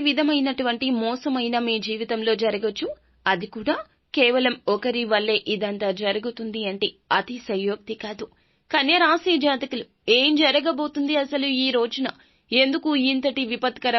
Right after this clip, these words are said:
పరిస్థితులు వచ్చాయి అంటే, ఇది మీ గ్రహస్థితి. ఈ రోజున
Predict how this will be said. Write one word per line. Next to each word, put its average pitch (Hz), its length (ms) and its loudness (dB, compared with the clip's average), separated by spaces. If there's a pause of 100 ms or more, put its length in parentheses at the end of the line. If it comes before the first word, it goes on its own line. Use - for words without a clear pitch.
పరిస్థితులు 233 540 0 (100)
వచ్చాయి 220 520 -2
అంటే, 208 180 0 (420)
ఇది 220 280 -2 (260)
మీ 233 100 0 (140)
గ్రహస్థితి. 202 640 -6 (380)
ఈ 254 100 2 (100)
రోజున 220 360 -2